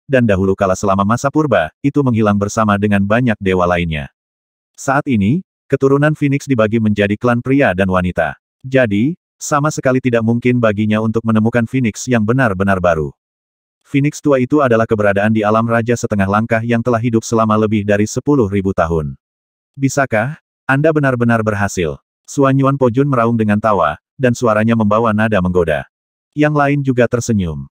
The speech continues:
Keberadaan seperti True Phoenix memiliki alam yang luar biasa bakat dan garis keturunan tak tertandingi. Umurnya. Tentu saja, justru karena bakat alami yang luar biasa inilah yang dimiliki True Phoenix yang menyebabkan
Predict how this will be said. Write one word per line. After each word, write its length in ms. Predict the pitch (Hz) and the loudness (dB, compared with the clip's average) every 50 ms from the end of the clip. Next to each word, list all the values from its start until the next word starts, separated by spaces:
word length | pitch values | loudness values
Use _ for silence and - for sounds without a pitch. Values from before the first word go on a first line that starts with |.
| _ _ - | _ _ -2
Keberadaan 480 | 143 131 135 135 127 123 123 127 131 | 0 2 2 2 2 2 0 0 0
seperti 400 | 127 - 135 135 131 - 139 135 | -2 -4 -4 -2 -2 0 0 0
True 160 | 139 135 131 | 0 0 0
Phoenix 320 | - 135 127 127 131 - - | 0 0 0 0 -2 -2 -2
memiliki 400 | 131 120 110 110 107 - 117 104 | 0 2 2 2 0 0 0 2
alam 240 | 101 101 107 113 123 120 | 2 2 2 2 2 2
yang 80 | 110 104 | 0 2
luar 240 | 104 113 117 120 120 | 2 2 2 0 0
biasa 320 | 117 120 110 110 - 110 | 0 0 0 0 0 -2
bakat 320 | 104 107 113 - 113 110 | 0 0 0 0 -2 -2
dan 240 | - 110 104 104 101 | -2 0 0 0 0
garis 320 | 101 113 120 120 - - - | 0 0 0 0 -2 -4 -4
keturunan 480 | 131 - 123 123 127 139 123 104 90 90 - | -4 0 0 2 2 2 2 2 0 0 0
tak 160 | 95 92 - | -2 -2 -2
tertandingi. 640 | 101 95 - 92 87 85 85 78 73 71 69 - _ _ _ _ _ _ _ _ _ _ _ - | -2 -2 0 -2 0 -2 -4 -4 -4 -6 -8 -10 _ _ _ _ _ _ _ _ _ _ _ -6
Umurnya. 560 | 147 143 139 139 135 127 110 95 82 76 - _ _ _ _ _ _ _ _ _ | -4 0 0 2 2 2 0 -2 -2 -6 -10 _ _ _ _ _ _ _ _ _
Tentu 180 | - 143 135 151 | -4 -2 0 0
saja, 480 | 151 - 147 143 110 101 90 90 131 170 - _ _ _ | 0 0 0 0 2 2 0 0 0 -2 -6 _ _ _
justru 400 | - 127 131 123 - - 160 160 | -8 -2 -2 -2 0 2 0 2
karena 240 | - 151 135 131 131 | 2 2 2 2 0
bakat 320 | 131 120 117 - 120 117 - | 2 0 0 0 0 -2 0
alami 320 | 110 107 104 104 117 120 117 | 0 0 2 2 2 2 2
yang 80 | 107 104 | 2 2
luar 260 | 107 110 113 113 110 | 2 2 2 0 0
biasa 320 | 110 107 104 - 113 110 | 0 0 0 0 -2 -2
inilah 300 | 110 110 113 110 104 107 120 | 0 2 2 2 2 2 2
yang 160 | 120 113 107 | 0 0 2
dimiliki 400 | 104 101 101 101 107 - 120 117 | 2 2 2 0 0 0 0 -2
True 160 | - 131 127 | 0 0 -2
Phoenix 400 | 123 - 139 131 123 117 - - | 0 0 -2 -2 -2 -2 -4 -2
yang 160 | 123 117 104 | -2 0 0
menyebabkan 400 | 98 92 92 90 101 - - 110 | 0 0 0 -2 -2 -2 -2 -2